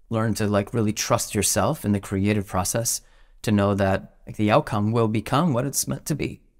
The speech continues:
You know, if, as long as you're willing to put in the work and you study the other things that you need to study, you study the, the science and, and the techniques and the, the methods, and then you allow yourself to be really creative in, in that process. And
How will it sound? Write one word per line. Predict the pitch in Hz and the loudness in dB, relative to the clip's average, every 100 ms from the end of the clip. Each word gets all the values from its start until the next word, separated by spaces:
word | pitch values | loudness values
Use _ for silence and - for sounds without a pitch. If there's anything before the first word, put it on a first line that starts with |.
| - | -4
You | 120 | 0
know, | 120 | 0
if, | 120 - | -2 -4
as | 120 | 0
long | 113 117 | 2 2
as | 120 | 2
you're | |
willing | 120 123 123 | 2 0 0
to | - 117 110 - _ - | 0 -2 -4 -10 _ -6
put | - 165 | 0 2
in | |
the | 156 | 2
work | 135 147 165 143 | 4 4 2 0
and | 123 | -2
you | |
study | 107 - 151 156 151 151 147 | -2 0 2 4 4 2 0
the | 120 131 | 0 2
other | 139 | 2
things | 143 160 151 | 2 2 2
that | 135 | 2
you | |
need | 139 143 | 2 2
to | 139 | 0
study, | - 143 143 | 0 2 2
you | 135 | 0
study | - 139 139 135 | 2 2 2 0
the, | 127 123 120 - | 2 0 -2 -6
the | 120 | -4
science | - 90 147 143 139 - 117 | -2 -2 0 2 2 0 0
and, | 113 110 | 0 0
and | 113 | 0
the | |
techniques | 101 104 - 135 160 - - | 0 -4 -2 0 0 -2 -4
and | 107 | -4
the, | 98 - | -6 -8
the | 101 | -4
methods, | 98 98 131 135 139 - - - - _ | 0 0 2 0 0 -4 -6 -14 -20 _
and | - 110 | 0 2
then | 113 | 4
you | 107 101 | 4 4
allow | 101 101 | 4 2
yourself | 101 98 101 98 | 2 0 -2 -2
to | 101 | -2
be | 101 | 2
really | 98 98 | 2 2
creative | - 98 98 98 98 - | 0 -2 2 2 2 0
in, | 92 90 | 0 2
in | 104 | 2
that | 95 90 | 0 0
process. | 101 92 - 90 - - | -2 -2 0 -2 -2 -4
And | 92 | -6